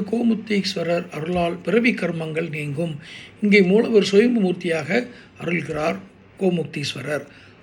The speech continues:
அம்பிகை ஒப்பில்லாமலை நாயகி என்னும் கனிவு நாயகி. <coughs> மன்னிக்கணும். இங்குள்ள கருவறை விமானம்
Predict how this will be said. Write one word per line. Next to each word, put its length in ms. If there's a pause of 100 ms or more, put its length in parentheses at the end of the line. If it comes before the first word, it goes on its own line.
(100)
அம்பிகை 680
ஒப்பில்லாமலை 720
நாயகி 460
என்னும் 280
கனிவு 300
நாயகி. 520 (640)
<coughs> 760
மன்னிக்கணும். 340 (880)
இங்குள்ள 240
கருவறை 440
விமானம் 520